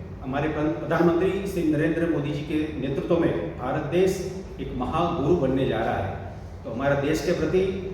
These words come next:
हमें स्वाभिमान बढ़े, इसलिए ये यात्रा में मेरे पनवेल विधानसभा के सभी नागरिकों को जुड़ के ये यात्रा को सफल बनाने के लिए हम लोग आपको अपील कर रहे हैं। यात्रा में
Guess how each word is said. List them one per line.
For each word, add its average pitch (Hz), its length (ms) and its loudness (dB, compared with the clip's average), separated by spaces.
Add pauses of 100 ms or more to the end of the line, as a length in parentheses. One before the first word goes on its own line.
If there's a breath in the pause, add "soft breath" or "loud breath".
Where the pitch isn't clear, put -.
(120)
हमें 131 140 -4
स्वाभिमान 143 500 2
बढ़े, 175 200 4 (300)
इसलिए 156 280 -2
ये 156 120 0
यात्रा 170 400 2
में - 300 0 (240)
मेरे 160 200 0
पनवेल 160 360 2
विधानसभा 147 480 2
के 139 460 -2 (180)
सभी - 360 2
नागरिकों 139 440 0
को 170 500 0 (140)
जुड़ 160 200 4
के 170 480 0 (100)
ये 135 120 -4
यात्रा 131 400 0
को - 80 -4
सफल - 260 -4
बनाने 123 300 -2
के 123 140 -4
लिए 123 100 0
हम 113 120 0
लोग 113 140 -2
आपको 107 240 -2
अपील 127 260 -2
कर 131 100 0
रहे 143 160 0
हैं। - 340 -4 (180)
यात्रा 139 360 2
में 185 340 4